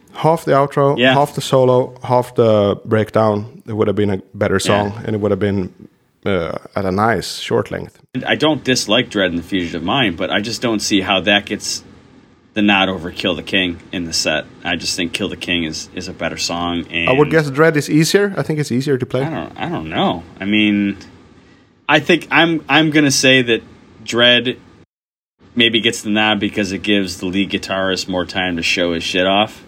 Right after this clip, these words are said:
Speaker 2: and in the live
Speaker 1: Hmm.
Speaker 2: environment, that's kind of maybe more conducive to engaging the audience, you know, just trying to fucking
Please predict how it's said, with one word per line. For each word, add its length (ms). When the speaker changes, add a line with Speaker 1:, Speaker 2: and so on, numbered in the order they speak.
Speaker 2:
and 100
in 140
the 80
live 420
Speaker 1:
Hmm. 60
Speaker 2:
environment, 560
that's 200
kind 240
of 200
maybe 300
more 260
conducive 680
to 360
engaging 480
the 140
audience, 640
you 160
know, 100
just 260
trying 160
to 60
fucking 540